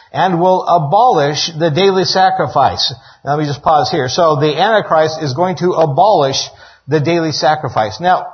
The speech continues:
you have to understand that the mindset of, uh, the Jewish person today. There are born-again Jews, but as a whole,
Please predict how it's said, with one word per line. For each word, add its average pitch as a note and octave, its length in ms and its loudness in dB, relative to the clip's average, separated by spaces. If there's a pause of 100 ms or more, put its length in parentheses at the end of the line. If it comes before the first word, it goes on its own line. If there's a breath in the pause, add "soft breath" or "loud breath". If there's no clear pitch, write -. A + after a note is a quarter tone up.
you F#3 80 0
have A#3 120 0
to A#3 60 2
understand F3 400 -2
that C#3+ 160 -2
the D3 80 -2
mindset D3+ 520 0
of, C#3 220 -2 (120)
uh, B2+ 240 -8
the B2+ 100 -4
Jewish C3+ 320 -4
person G2+ 440 -6
today. C3 380 -4 (1700 loud breath)
There G3 160 2
are F3 320 2
born-again D3+ 720 -2
Jews, A#2+ 520 -4
but C3 680 -4
as E3 260 2
a D#3 140 0
whole, C#3+ 580 2